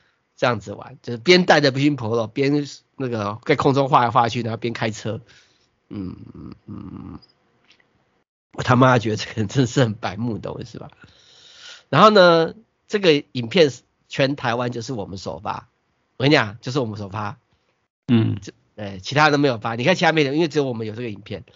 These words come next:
Speaker 1: 为什么有这个影片呢？因为我的好朋友，呃，开车的时候发现了，拍了这个片段，传给我，所以我等于是首发新闻。当然，这个影片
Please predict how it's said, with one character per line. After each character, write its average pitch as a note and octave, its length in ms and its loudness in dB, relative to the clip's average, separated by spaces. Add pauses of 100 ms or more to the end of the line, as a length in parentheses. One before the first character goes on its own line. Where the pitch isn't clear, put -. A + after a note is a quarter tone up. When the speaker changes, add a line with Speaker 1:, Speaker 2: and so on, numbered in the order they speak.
(160)
Speaker 1:
为 G#3+ 100 -4
什 G3+ 80 6
么 F#3 60 4
有 F3+ 100 6
这 C3 60 2
个 C3+ 60 -2
影 C#3+ 100 0
片 D3+ 160 4
呢？ B2+ 160 0 (200)
因 F3 100 -4
为 F#3+ 60 0
我 B2 120 -2
的 G#2+ 80 -8
好 A2 160 -6
朋 A#2 240 -2
友， B2 160 -2 (800)
呃， - 640 -12
开 E3 140 2
车 F#3 120 4
的 D#3+ 60 6
时 C3 100 0
候 C3 240 2
发 C3 140 0
现 A#2+ 220 -4
了， - 100 -20 (920)
拍 D3 160 2
了 C#3+ 100 4
这 B2 120 -6
个 A#2 100 -8
片 G#2 240 -8
段， G2 200 -14 (380)
传 A2 220 -8
给 A2+ 140 -6
我， - 180 -8 (340)
所 - 160 -6
以 C3 60 2
我 C#3 100 0
等 C3 100 0
于 G#2 60 -6
是 A#2+ 120 -8
首 G2+ 180 -8
发 G#2 340 -4
新 G#2+ 220 -8
闻。 G2 120 -10
当 D3 120 0
然， D3+ 100 4
这 E3+ 60 0
个 D3+ 120 4
影 A2+ 200 -6
片 B2+ 260 0